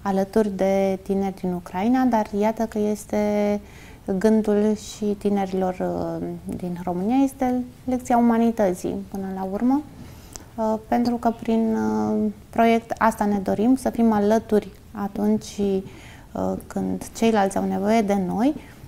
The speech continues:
Uh, este un parcurs care ne face responsabili,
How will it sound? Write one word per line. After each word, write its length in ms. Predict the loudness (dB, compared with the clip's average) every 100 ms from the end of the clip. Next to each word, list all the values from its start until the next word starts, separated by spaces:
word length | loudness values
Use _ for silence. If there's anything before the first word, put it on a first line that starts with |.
| -14 -6
Uh, 320 | -2 0 0 0 -6 -14 -20 -18 -8
este 360 | -2 -2 0 0
un 220 | 4 4 4
parcurs 540 | 4 2 -2 -2 -4
care 220 | -2 2
ne 140 | 2 2
face 340 | 2 2 2
responsabili, 1200 | 4 2 0 -2 -2 -2 2 2 2 0 2 0